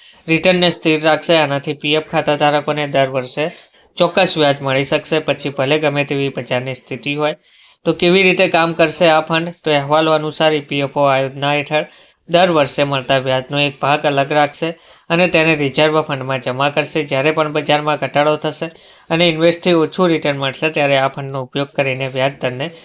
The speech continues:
સ્થિર રાખવામાં આવશે. આનાથી ઈ પી એફ ઓના સાત કરોડથી વધારે સભ્યોને ફાયદો મળશે. તો આ નિર્ણય ક્યારે કરવામાં આવશે? તો અત્યારે પણ આ યોજના શરૂઆતી ચરણમાં શરૂ થઈ ગઈ છે. શ્રમ અને રોજગાર મંત્રાલય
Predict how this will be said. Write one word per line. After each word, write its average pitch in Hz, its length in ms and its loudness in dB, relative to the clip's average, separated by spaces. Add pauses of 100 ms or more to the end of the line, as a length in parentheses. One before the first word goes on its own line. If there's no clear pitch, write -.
(180)
સ્થિર 180 340 0
રાખવામાં 131 480 2
આવશે. 127 260 -2
આનાથી 135 440 -2
ઈ 127 100 -12
પી 151 180 -2
એફ 147 120 -6
ઓના 151 180 -2
સાત 143 360 0
કરોડથી 151 440 -4
વધારે 131 320 -6
સભ્યોને 135 480 -8 (480)
ફાયદો 135 340 0
મળશે. 120 360 -10 (1500)
તો 175 80 4
આ 170 100 4
નિર્ણય 170 380 4
ક્યારે 156 240 4
કરવામાં 165 440 4
આવશે? 160 260 0
તો 170 120 0
અત્યારે 156 400 2
પણ 156 180 -2
આ 147 140 2
યોજના 147 400 0 (360)
શરૂઆતી 180 500 2
ચરણમાં 156 560 2
શરૂ 147 240 -4
થઈ 151 220 -2
ગઈ 156 220 -2
છે. 165 160 0
શ્રમ 147 360 -2
અને 151 220 -4
રોજગાર 143 380 -4
મંત્રાલય 151 520 0